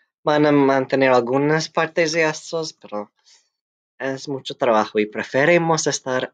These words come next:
en la escuela. Uf. Y por fin llegamos al final. Oh, la última parte de la noche de hoy fue preguntas.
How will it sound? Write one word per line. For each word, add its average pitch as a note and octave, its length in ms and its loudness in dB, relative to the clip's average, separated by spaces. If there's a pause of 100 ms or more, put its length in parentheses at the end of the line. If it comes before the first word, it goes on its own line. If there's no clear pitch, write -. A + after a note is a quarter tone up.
en C3+ 480 0
la G#2 220 -6
escuela. F2 600 -10 (1700)
Uf. - 480 4 (640)
Y F3 180 4
por - 220 -18
fin D3 260 -2
llegamos D3+ 920 2 (140)
al F3 720 0 (500)
final. C3+ 1040 0 (840)
Oh, F#3+ 200 0 (300)
la B2+ 480 -6
última F3 420 -6
parte E3+ 1080 0
de E3 420 2
la C#3 340 2
noche C#3 380 0
de B2+ 160 0
hoy C3 180 -4
fue C3+ 520 -2 (480)
preguntas. A#2+ 880 -2